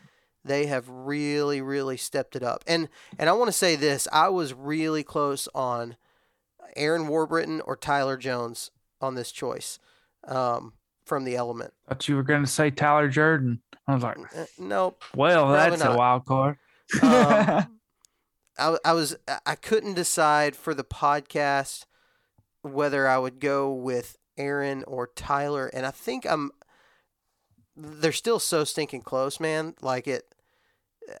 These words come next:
Speaker 1: I feel like Tyler and he just, he always seems to be very consistent. Um, but so is Aaron, and Aaron has done some pretty impressive stuff,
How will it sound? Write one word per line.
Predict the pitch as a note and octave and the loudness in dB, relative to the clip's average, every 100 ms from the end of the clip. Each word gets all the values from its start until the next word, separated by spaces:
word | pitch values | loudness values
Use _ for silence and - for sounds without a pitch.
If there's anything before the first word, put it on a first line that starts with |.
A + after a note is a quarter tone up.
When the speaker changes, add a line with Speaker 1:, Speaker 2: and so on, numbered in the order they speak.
| - | -10
Speaker 1:
I | C3+ | -8
feel | - D#3 | -2 2
like | C3+ B2+ _ _ _ _ _ _ _ _ _ _ | 2 0 _ _ _ _ _ _ _ _ _ _
Tyler | - D3+ D3 D3 C#3+ A#2 | 0 2 2 0 -4 -6
and | C3+ B2 A#2+ _ _ _ C#3 - - _ | -8 -10 -12 _ _ _ -18 -18 -20 _
he | C3 D#3+ | -12 -8
just, | D#3+ E3+ _ _ | -6 -8 _ _
he | D3 D3+ | -8 -2
always | C#3+ D3+ C#3+ - | 0 0 -2 -4
seems | D#3 C#3+ - | -6 -8 -10
to | |
be | C3 | -12
very | B2 C3+ C3+ | -6 -4 -4
consistent. | C3 B2+ - B2+ A2+ C3+ B2+ _ _ _ _ _ | -8 -12 -8 -8 -8 -8 -10 _ _ _ _ _
Um, | C3 C3 | -4 0
but | C3+ | -2
so | - F#3 F3+ | 0 0 0
is | D3+ | -2
Aaron, | C#3 C#3+ C#3+ C#3 C#3 | -2 -2 0 0 -2
and | - C3+ C3 | -6 -8 -6
Aaron | C3+ D3+ D3 C#3+ | -2 0 -2 -4
has | C3+ B2+ | -6 -6
done | B2+ C3+ C3 | -4 -4 -4
some | - B2 | -8 -8
pretty | - C3+ C3 - | -8 -8 -8 -12
impressive | - C3 - C3 - B2+ | -12 -14 -6 -6 -4 -8
stuff, | - - C3 A#2+ | -10 -4 -2 -4